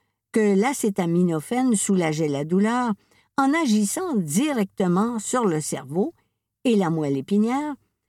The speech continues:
plus précisément en provoquant la production d'un métabolite appelé A M quatre zéro quatre.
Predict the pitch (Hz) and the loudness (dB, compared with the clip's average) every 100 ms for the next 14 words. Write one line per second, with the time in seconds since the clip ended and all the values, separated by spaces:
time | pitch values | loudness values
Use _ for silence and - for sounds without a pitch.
0 | _ _ _ 294 392 466 247 226 277 202 | _ _ _ 0 2 2 0 0 2 2
1 | 202 170 170 156 190 - _ _ _ _ | 0 0 0 -2 -6 -12 _ _ _ _
2 | _ 262 285 262 226 233 320 285 220 - | _ 0 0 0 0 0 0 0 0 -2
3 | 170 139 165 220 302 240 233 - 247 240 | -4 -4 -6 -2 0 2 0 0 -2 -2
4 | - _ _ _ _ - 165 208 202 - | -6 _ _ _ _ -2 0 0 0 0
5 | 185 240 330 247 185 180 165 156 196 _ | 2 2 0 0 2 2 2 0 -2 _
6 | - 226 _ _ 269 226 196 175 226 _ | -10 -10 _ _ -4 0 0 0 -2 _
7 | _ _ _ _ _ 240 277 294 _ _ | _ _ _ _ _ 0 0 -4 _ _
8 | 220 226 247 247 247 _ _ - 240 - | 0 2 2 0 -2 _ _ -2 -2 -2
9 | 220 - 185 185 208 165 - - | -12 -6 -2 0 0 -2 -4 -12